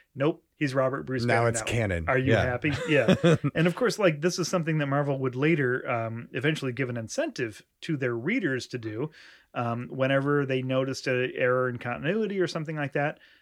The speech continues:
Speaker 1: or a mistake, if they could explain it away in a way that made sense, uh, and could be woven into the canon, they would get what they called a no prize. A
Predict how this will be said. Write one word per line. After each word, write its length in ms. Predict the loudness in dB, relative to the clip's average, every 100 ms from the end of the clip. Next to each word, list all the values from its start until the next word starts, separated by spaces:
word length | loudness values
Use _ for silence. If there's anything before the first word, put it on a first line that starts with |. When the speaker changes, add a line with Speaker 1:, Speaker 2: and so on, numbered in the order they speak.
| _
Speaker 1:
or 160 | -2 -2
a 40 |
mistake, 500 | -2 -4 0 0 -2
if 120 | -8 -4
they 120 | -4
could 120 | -4
explain 420 | -6 -6 -2 -2
it 120 | 0 0
away 440 | 2 0 0 -4 _ _
in 60 | -8
a 40 | -2
way 180 | 0 -2
that 140 | -4
made 240 | -2 -2
sense, 480 | -4 -6 -6 -6 -10 -6
uh, 200 | -2 -2 -2
and 160 | -6
could 140 | -6 -6
be 220 | -8 -10 -14
woven 440 | -4 0 0 -2
into 260 | -4 -6 -8
the 100 | -10
canon, 440 | -8 -8 -8 -10 -12 -20 -20 -8
they 140 | -4
would 180 | -4 -4
get 200 | -4 -6
what 140 | -6 -8
they 100 | -10
called 300 | -6 -8 -6 -6
a 120 | -6
no 220 | -2 -4
prize. 580 | -2 -6 -6 -8 -8 -6 -2
A 260 | -2 -4